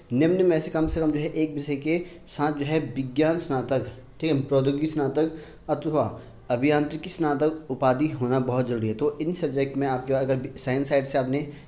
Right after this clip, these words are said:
कर रखा है तो आप apply कर सकते हैं। जैसे आप कृषि विज्ञान से आप, आपने graduation कर रखा है तो आप कर सकते हैं, वनस्पति विज्ञान से कर रखा है तो कर सकते हैं apply, रसायन विज्ञान वाले भी कर सकते हैं, computer application वाले भी कर सकते हैं, computer विज्ञान वाले भी कर सकते हैं।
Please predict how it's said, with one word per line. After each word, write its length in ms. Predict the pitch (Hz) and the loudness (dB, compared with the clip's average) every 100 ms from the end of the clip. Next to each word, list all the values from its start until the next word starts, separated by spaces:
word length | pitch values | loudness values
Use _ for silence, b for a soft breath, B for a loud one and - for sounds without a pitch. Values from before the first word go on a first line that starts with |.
| B | B
कर 120 | 147 | 2
रखा 260 | 147 147 147 | 2 0 -2
है 100 | 143 | 0
तो 100 | 156 | 4
आप 240 | 139 139 | 6 4
apply 240 | 139 139 139 | 2 -2 -2
कर 160 | 139 | -2
सकते 260 | 127 131 139 | -4 -4 -4
हैं। 120 | 147 | 0
जैसे 240 | 131 127 | 0 2
आप 120 | 139 - | 0 -2
कृषि 220 | 131 147 | -4 -2
विज्ञान 320 | 143 139 135 | 0 2 0
से 120 | 131 | 2
आप, 200 | 143 147 - B B B | 0 0 -6 B B B
आपने 220 | 120 131 | 2 4
graduation 320 | 135 131 127 143 | 4 2 0 0
कर 100 | 139 | 0
रखा 200 | 131 143 | 0 0
है 60 | |
तो 80 | 143 | 2
आप 120 | 131 139 | 2 2
कर 60 | |
सकते 260 | 131 135 139 | -2 -2 -2
हैं, 140 | 139 | 0
वनस्पति 340 | 127 123 135 139 | 0 -2 -2 0
विज्ञान 240 | 131 135 | 2 2
से 100 | 127 | 0
कर 80 | 131 | -4
रखा 80 | 127 | -4
है 60 | |
तो 60 | 127 | -2
कर 120 | 127 | -4
सकते 280 | 120 131 135 | -4 -6 -6
हैं 100 | 131 | -4
apply, 240 | 139 143 147 B B B | 0 -2 -2 B B B
रसायन 240 | - 175 | 0 2
विज्ञान 240 | 175 165 165 | 4 6 6
वाले 120 | 160 | 6
भी 100 | 160 | 4
कर 140 | 160 | 2
सकते 240 | 156 151 160 | 0 0 -2
हैं, 100 | 160 | 2
computer 340 | 151 139 147 | 2 2 2
application 360 | 147 143 139 147 | 2 0 -2 0
वाले 140 | 143 | 0
भी 100 | 139 | 0
कर 80 | 139 | 0
सकते 280 | 131 131 151 | -2 -4 -4
हैं, 80 | 139 | -4
computer 200 | 127 131 | -4 -4
विज्ञान 280 | 135 135 | 0 0
वाले 140 | 131 131 | 2 0
भी 100 | 131 | 0
कर 120 | 135 | -4
सकते 260 | 135 120 135 | -4 -4 -2
हैं। 340 | 127 160 180 | 0 -2 -4